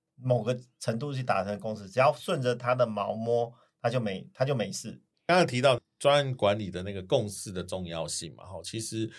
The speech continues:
Speaker 2: 我们接下来就来分享一下达成专案管理的共识有多么的重要。大概我们可以把它分成两个层面，一个是你在执行这件事情的重要，一个是在心理感受层面的重要性。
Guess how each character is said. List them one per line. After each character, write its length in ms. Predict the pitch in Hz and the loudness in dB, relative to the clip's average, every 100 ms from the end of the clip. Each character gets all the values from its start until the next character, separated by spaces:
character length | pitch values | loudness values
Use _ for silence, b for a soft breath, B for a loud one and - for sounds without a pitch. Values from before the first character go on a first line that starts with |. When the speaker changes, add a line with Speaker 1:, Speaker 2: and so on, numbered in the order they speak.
| B B | B B
Speaker 2:
我 80 | - | -6
们 80 | 120 | -2
接 120 | 143 | 0
下 100 | 160 | 4
来 60 | 131 | 6
就 100 | 127 | 6
来 100 | 110 | 4
分 240 | - 113 | 2 -2
享 180 | 113 87 | -2 -4
一 40 | |
下 240 | 90 95 90 - | -4 -4 -6 -6
达 160 | 107 120 | 0 2
成 280 | 123 113 123 | 2 -2 -6
专 180 | - 127 | -2 0
案 180 | 123 107 - | 0 -4 -4
管 200 | 95 95 | -2 -2
理 100 | 87 | -4
的 120 | 85 - - | -10 -14 -6
共 180 | - 127 | 2 2
识 180 | 101 131 | 2 -4
有 120 | 95 | -6
多 140 | 78 85 | -6 -8
么 140 | 95 | -6
的 60 | 92 | -6
重 280 | - 82 80 | -6 -6 -8
要。 240 | 80 - 113 | -10 -6 -2
大 80 | |
概 80 | 156 | 2
我 80 | 170 | 2
们 80 | 110 | 2
可 80 | 120 | -2
以 40 | |
把 140 | - | -4
它 20 | 87 | -4
分 140 | 95 | -6
成 100 | 90 | -6
两 140 | 80 | -8
个 60 | 67 | -10
层 220 | - 76 | -10 -10
面， 260 | 76 82 64 b b - | -12 -16 -18 b b -10
一 100 | 147 | -2
个 100 | 151 | 0
是 120 | 151 | 0
你 60 | 117 | 0
在 120 | 120 | 0
执 220 | - 101 | 0 -8
行 140 | 101 | -8
这 120 | 95 104 | -8 -6
件 160 | 101 | -6
事 140 | 92 95 | -6 -8
情 60 | |
的 80 | 80 | -10
重 220 | 80 87 | -10 -10
要， 180 | 80 71 | -10 -10
一 80 | 107 | -8
个 120 | 123 | -6
是 120 | 202 | -4
在 140 | 110 101 | -2 -2
心 280 | - - 107 | -2 -4 -6
理 180 | 78 - - | -10 -14 -8
感 160 | 76 90 | -8 -6
受 240 | - 117 | -2 -2
层 200 | - 85 | -2 -10
面 140 | 85 80 | -16 -20
的 60 | |
重 200 | 80 85 | -16 -16
要 180 | 76 76 | -14 -14
性。 240 | - - | -10 -10